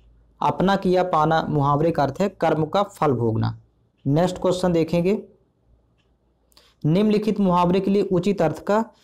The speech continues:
चयन कीजिए। चेहरे पर हवाइयाँ उड़ना, तो इसका करेक्ट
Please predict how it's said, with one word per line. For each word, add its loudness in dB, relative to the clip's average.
चयन 2
कीजिए। 2
चेहरे 2
पर -2
हवाइयाँ 2
उड़ना, 2
तो 0
इसका 0
करेक्ट 0